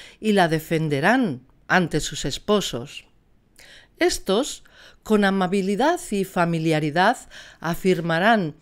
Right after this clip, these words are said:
mientras se dejan crecer las barbas, que, efectivamente, es muy importante la inocencia en los niños. Los llamados nuevos tontos son así,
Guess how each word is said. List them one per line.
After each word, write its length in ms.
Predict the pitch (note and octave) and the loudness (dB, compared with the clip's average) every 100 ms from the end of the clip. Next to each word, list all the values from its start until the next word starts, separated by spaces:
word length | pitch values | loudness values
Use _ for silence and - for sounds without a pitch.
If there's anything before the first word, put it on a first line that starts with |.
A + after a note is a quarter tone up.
| - - _ | -20 -20 _
mientras 640 | F#3+ F#3+ G3 F#3+ F#3 F#3+ F3+ | -6 -2 -2 -4 -4 -4 -4
se 200 | - G3 | -4 -4
dejan 420 | B3 - F#3 E3 | -4 -2 -2 -2
crecer 480 | - E3 - G3 F#3 | -4 -4 -2 -4 -2
las 300 | D#3 D3 D#3+ | -4 -4 -6
barbas, 760 | E3+ F3 F#3 G#3+ A3+ - - - | -4 -4 -4 -4 -4 -10 -14 -12
que, 380 | - F3 E3 D#3 _ _ _ - | -4 -2 -2 -6 _ _ _ -6
efectivamente, 1300 | D#3+ D#3 C#3+ - F#3 G#3+ E3 C#3 D#3 A3 A3 E3 - _ _ _ | -6 -4 -8 -6 -2 -2 -2 -4 -4 -4 -4 -4 -8 _ _ _
es 240 | - C#3+ D3+ | -12 -10 -8
muy 160 | D#3+ | -4
importante 880 | G3+ G#3+ C4 A3+ D#3+ A#3 B3 F#3 C3+ - | -2 0 -2 -2 -4 -4 -2 -4 -4 -6
la 180 | E3+ | -4
inocencia 920 | D#3+ D3+ C#3 D#3 F#3+ F#3 G#3 G#3 G#3 _ | -2 -4 -4 -4 -4 -6 -4 -4 -4 _
en 160 | D#3+ D#3 | -6 -4
los 200 | C#3+ D#3+ | -4 -4
niños. 640 | F#3 D#3 C3+ C3 - - _ _ _ _ | -4 -4 -6 -8 -14 -20 _ _ _ _
Los 220 | A3+ A#3+ | 0 2
llamados 680 | C#4+ C#4+ D#4+ C#4 B3+ B3 - | 4 4 4 4 2 0 -4
nuevos 460 | F#3+ G3 F#3+ A3 | 0 2 2 -2
tontos 640 | - B3 A3+ A3+ A#3 - - - | -2 -2 0 0 -2 -4 -14 -14
son 320 | - - C4+ | -8 -2 0
así, 480 | E3+ - D#3+ B3 | 0 -2 -6 -6